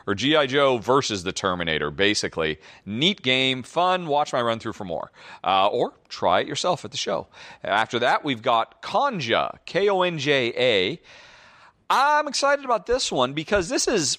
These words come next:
effectively a sequel to Ancient Terrible Things. It's from the same designer,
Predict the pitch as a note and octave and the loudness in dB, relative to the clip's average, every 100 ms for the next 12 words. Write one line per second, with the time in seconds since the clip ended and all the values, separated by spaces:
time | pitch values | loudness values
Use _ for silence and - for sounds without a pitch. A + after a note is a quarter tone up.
0 | _ D3 D3 - - E4+ - E3+ B2 A#2 | _ -2 -2 -4 0 0 0 -2 2 2
1 | A#2+ B2 - A#3 A3+ B2 G#2 A#2+ C3+ D3 | 2 2 0 -2 -2 0 2 2 0 -2
2 | - B2 - D3 C3 B2 A2 - B2+ F#2 | -2 -6 -4 2 2 4 0 0 0 0
3 | D2 F#2+ C#3 A#2 - D#3+ F3+ F3 C3 B2+ | -4 -6 -4 -2 0 0 0 -2 0 2
4 | A2+ A2 C3 | 2 0 -2